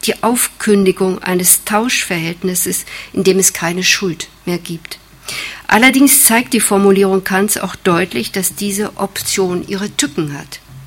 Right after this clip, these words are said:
Denn eine selbstverschuldete Unmündigkeit setzt voraus, dass sich der Mensch von Anfang an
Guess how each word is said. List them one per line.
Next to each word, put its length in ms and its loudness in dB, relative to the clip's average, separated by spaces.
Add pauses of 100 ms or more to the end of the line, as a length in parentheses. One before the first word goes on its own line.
(720)
Denn 240 4
eine 240 6
selbstverschuldete 1300 0
Unmündigkeit 1040 0
setzt 400 -2
voraus, 540 -6 (260)
dass 160 -4
sich 160 -4
der 140 -2
Mensch 320 0
von 280 -2
Anfang 460 -4
an 300 -4